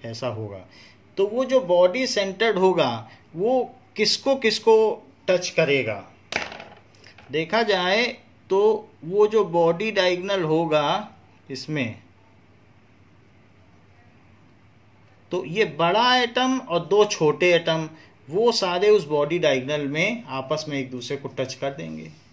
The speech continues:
body diagonal में बड़ा का क्या मतलब है? अ, फिर भी कैटायन ही है, तो इन सब से तो छोटा ही होगा। तो ये चीज़ की जा सकती है कि इसमें जो ये वाला side है,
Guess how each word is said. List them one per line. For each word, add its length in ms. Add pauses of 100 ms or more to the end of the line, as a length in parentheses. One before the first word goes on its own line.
(160)
body 240
diagonal 320
में 160 (340)
बड़ा 240
का 160
क्या 200
मतलब 360
है? 200
अ, 840
फिर 160
भी 140
कैटायन 600
ही 100
है, 160
तो 160
इन 160
सब 180
से 120
तो 120
छोटा 320
ही 100
होगा। 360 (460)
तो 100
ये 200
चीज़ 320
की 180
जा 180
सकती 480
है 360 (380)
कि 400 (1500)
इसमें 500
जो 120
ये 240
वाला 280
side 420
है, 260